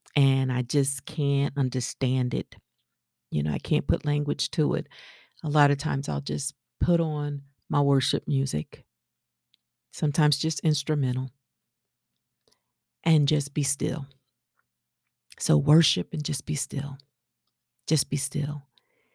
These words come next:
And I promise you, I promise you, if you start to putting these things into action, I promise you that you will get through whatever you're going through. So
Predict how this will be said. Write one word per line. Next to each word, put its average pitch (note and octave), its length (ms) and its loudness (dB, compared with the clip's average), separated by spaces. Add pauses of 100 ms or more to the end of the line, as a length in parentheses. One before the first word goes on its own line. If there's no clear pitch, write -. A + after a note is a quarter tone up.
(880)
And D3+ 80 6
I - 60 6
promise D3 580 0
you, D3 220 -8 (500)
I D#3+ 80 -2 (100)
promise D3+ 520 2
you, C#3+ 100 2
if - 160 -2
you G#3+ 320 6 (420)
start - 280 0
to - 60 -2
putting F3+ 280 0
these E3+ 220 0
things D3 300 -2
into D3 300 -2
action, C#3 540 -2 (1040)
I D#3 80 0
promise D3 580 0
you D3 200 -8 (1080)
that - 180 -8
you D3+ 200 0
will C#3+ 200 4
get C#3+ 260 -2
through C3+ 440 -4 (500)
whatever C3+ 400 0
you're B2+ 180 -2
going B2 360 -4
through. B2+ 260 -6 (1700)
So D3 500 4